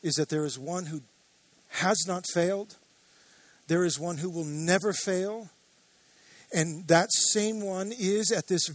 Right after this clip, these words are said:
very moment not ashamed to call us family,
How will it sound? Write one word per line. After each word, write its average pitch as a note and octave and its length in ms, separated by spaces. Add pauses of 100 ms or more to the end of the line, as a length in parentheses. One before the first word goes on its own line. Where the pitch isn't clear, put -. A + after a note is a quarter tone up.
very G#3+ 320
moment F3+ 640
not D#3+ 400
ashamed D3+ 640
to D3+ 100
call C#3+ 360
us - 400 (520)
family, A2+ 420